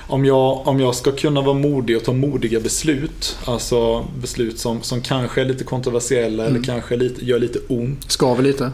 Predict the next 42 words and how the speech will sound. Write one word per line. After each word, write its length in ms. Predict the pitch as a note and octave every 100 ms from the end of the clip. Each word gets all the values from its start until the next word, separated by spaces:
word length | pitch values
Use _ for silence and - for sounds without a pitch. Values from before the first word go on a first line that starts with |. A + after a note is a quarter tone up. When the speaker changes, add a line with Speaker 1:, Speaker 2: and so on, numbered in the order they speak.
| -
Speaker 1:
Ja, 400 | D3 A#2+ A#2+ C3
Speaker 2:
Ja. 160 | C#3 D3 -
Speaker 1:
så 200 | - D3
måste 360 | D3 C#3 -
jag 100 | B2
ju 80 | A#2+
kunna 240 | A#2 A#2+
veta 560 | A#2 B2+ B2+ - A2+ A#2
att 400 | A#2+ A#2 - - -
när 180 | C3+ B2
jag 80 | A#2+
har 100 | C#3+
tagit 360 | D#3 C#3+ B2
det 100 | D3
beslutet 400 | B2 A2+ A#2+ A2+
Speaker 2:
Mm. 120 | C3+ C3+
Speaker 1:
så, 380 | - A#2+ A#2+ -
så 240 | - B2+
är 400 | B2 A#2 A2+ A#2 - -
min 420 | C3 B2 A2 A#2
grupp 440 | A#2+ A#2 F#2 - - - - - -
hundra 260 | C#3+ A#2 A2
procent 300 | - A#2 G#2
bakom 320 | A#2 A#2+ A2
mig. 140 | A2+ C3 B2+
Speaker 2:
Mm. 140 | A#2+ - - - - - -
Speaker 1:
Och 120 | C3
likadant 540 | C3+ C#3 C#3 C3 B2 A#2+
åt 100 | B2+
andra 220 | A2+ B2
hållet. 440 | C#3+ A#2 A#2+ - - - - - -
När 180 | C3+ B2
de 220 | A#2+ C3
tar 140 | D3 C3
ett 100 | C3
beslut 340 | B2 A#2+ A2
så 80 | C3
vet 260 | A#2+ A2 -
de 140 | A2+
att 60 | A2+
deras 220 | A#2 -
chef 440 | A#2+ A#2 C3 -